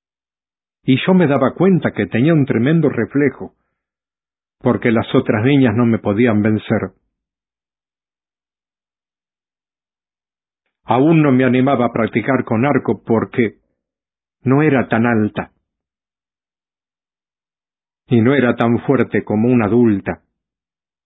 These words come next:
Y hasta las mismas lanzas eran pesadas para mí, por mi cuerpito delicado.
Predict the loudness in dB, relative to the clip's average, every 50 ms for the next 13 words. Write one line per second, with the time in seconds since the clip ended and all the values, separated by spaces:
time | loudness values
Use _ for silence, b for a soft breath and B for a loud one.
0 | _ _ _ _ _ _ _ _ _ _ _ _ _ _ _ _ _ _ _ _
1 | _ _ _ _ _ _ _ _ _ _ _ _ _ _ _ _ _ _ _ _
2 | _ _ _ _ _ _ _ _ _ _ _ _ _ _ 0 2 2 2 2 0
3 | -2 _ -6 -4 -4 -4 -2 -2 0 0 0 2 2 2 2 2 2 0 -2 0
4 | 0 0 0 2 2 0 0 -2 -4 -6 -8 -8 -10 -18 _ _ _ _ _ _
5 | _ _ _ _ _ _ _ -4 0 0 0 2 0 0 0 -2 -4 -4 -2 -4
6 | -2 -2 -4 -6 -6 -6 -4 -2 0 0 0 0 -2 -4 _ _ _ _ _ _
7 | _ _ _ _ _ _ _ _ _ _ _ _ _ _ _ _ _ _ _ _
8 | _ _ _ _ -2 0 2 2 2 0 2 0 -2 -2 0 0 0 0 2 0
9 | 0 0 0 0 0 -2 -2 -4 -2 -4 -6 -8 _